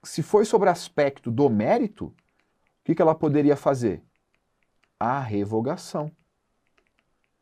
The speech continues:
Aí a banca pode fazer os links com essas paradas. Revoga, tal, rolo, confusão. Mais detalhezinhos, vamos lá. Esse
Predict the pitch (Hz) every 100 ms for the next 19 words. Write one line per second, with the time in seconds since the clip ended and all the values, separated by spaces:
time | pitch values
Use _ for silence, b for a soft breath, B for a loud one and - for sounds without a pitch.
0 | _ _ _ _ _ _ _ _ _ _
1 | _ - 110 110 123 151 123 135 165 139
2 | 135 156 139 151 170 131 123 139 151 -
3 | 233 - - 135 123 147 - 147 - 190
4 | 269 311 254 104 - - - _ _ _
5 | _ _ _ _ _ _ _ _ _ _
6 | - 196 151 214 208 185 143 131 170 196
7 | 196 139 170 170 - 160 139 107 - _
8 | _ _ _ _ _ _ _ _ _ _
9 | _ _ - 107 202 196 175 180 156 127
10 | 123 90 85 104 151 143 104 - _ _
11 | _ _ _ _ _ _ _ _ _ _
12 | _ _ _ _ _ _ _ _ _ _
13 | - 214 262 - - 233